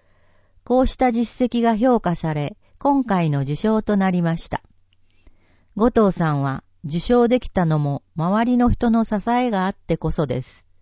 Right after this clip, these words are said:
これからも楠町の農業振興に貢献していきたいと喜びを語りました。ここには、第五十六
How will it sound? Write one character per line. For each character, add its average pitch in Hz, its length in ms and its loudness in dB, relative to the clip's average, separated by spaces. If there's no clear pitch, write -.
こ 220 100 -2
れ 240 140 2
か 233 120 -2
ら 214 140 0
も 156 280 -2
楠 - 220 0
町 214 300 0
の 143 280 -4
農 233 280 0
業 254 240 4
振 240 300 0
興 151 240 -2
に 135 260 -4
貢 240 300 0
献 240 300 0
し - 100 -8
て 226 160 0
い 220 80 -2
き - 160 -8
た 214 160 -2
い 160 100 -4
と - 220 -4
喜 175 100 0
び 208 140 2
を 196 80 0
語 180 300 -6
り 165 100 -4
ま 156 160 -4
し - 120 -14
た。 - 140 -10
こ 202 140 -6
こ 233 100 0
に 196 160 4
は、 151 220 -4
第 226 280 0
五 175 180 2
十 220 280 0
六 220 160 0